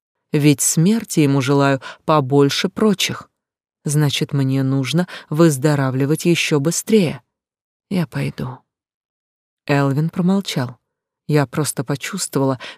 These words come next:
мимолетное его стремление догнать, проводить или отнести на руках, прикоснуться или хотя бы еще о чем-нибудь поговорить, но он остался на месте и ничего не произнес.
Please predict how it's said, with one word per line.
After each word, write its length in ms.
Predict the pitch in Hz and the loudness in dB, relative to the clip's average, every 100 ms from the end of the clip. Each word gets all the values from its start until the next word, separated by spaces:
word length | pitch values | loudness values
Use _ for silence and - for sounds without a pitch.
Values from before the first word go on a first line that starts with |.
| 175 | 2
мимолетное 760 | 175 165 156 160 196 - 143 | 4 4 2 0 -2 0 0
его 300 | 139 147 151 | 2 2 0
стремление 800 | 165 - 143 143 143 175 175 147 | -2 -4 -2 0 2 0 0 0
догнать, 640 | 135 135 131 131 160 180 - | 0 -2 -2 -2 -2 -2 -2
проводить 600 | 143 135 135 135 196 - - - | 0 2 2 2 -2 -2 -14 -4
или 180 | 175 170 | 2 2
отнести 580 | 147 - 147 - - 143 | 2 0 -2 -2 -4 -2
на 160 | 139 | 0
руках, 540 | 139 - 131 127 - - _ _ _ _ | -2 -4 -6 -6 -10 -18 _ _ _ _
прикоснуться 1000 | - 143 - 139 - 127 120 - - 131 - _ _ _ _ | -4 -4 -4 -6 -6 -6 -6 -6 -6 -8 -16 _ _ _ _
или 140 | 143 | -2
хотя 340 | 135 139 - 151 | -2 -4 -2 -2
бы 100 | 139 | -2
еще 400 | 143 135 - 165 | -4 -4 -4 -4
о 60 | |
чем-нибудь 500 | 139 143 139 135 151 | -4 -4 -2 -2 -4
поговорить, 600 | - 143 147 151 147 120 - - - | -2 2 4 4 0 -4 -12 -16 -2
но 140 | 156 151 | 2 2
он 120 | 156 | 2
остался 500 | 175 151 - 143 - | -2 -4 -2 -2 -2
на 100 | 143 | 0
месте 420 | 139 165 - - - - - | 0 0 0 -4 -4 -10 -2
и 120 | 208 | 2
ничего 580 | 190 170 - 156 127 135 | 4 2 0 -2 0 0
не 140 | 131 | -2
произнес. 840 | 127 139 131 127 135 131 131 - - | -4 -4 -4 -4 -4 -2 -2 -6 -10